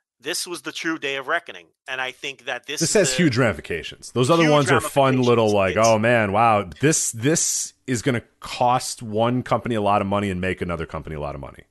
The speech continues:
Speaker 2: And
Speaker 1: And, and, you know, w-, you know, it's, uh,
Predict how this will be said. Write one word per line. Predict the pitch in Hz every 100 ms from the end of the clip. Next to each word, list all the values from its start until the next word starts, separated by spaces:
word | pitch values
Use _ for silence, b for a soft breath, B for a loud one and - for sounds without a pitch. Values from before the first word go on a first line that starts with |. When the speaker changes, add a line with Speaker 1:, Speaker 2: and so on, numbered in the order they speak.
| _
Speaker 2:
And | - - 135 135 156
Speaker 1:
And, | 151 151 165
and, | 160 165
you |
know, | 160 151 147 151 -
w-, | 151 - -
you | 160
know, | 143 135 135 -
it's, | 143 - -
uh, | 139 123 107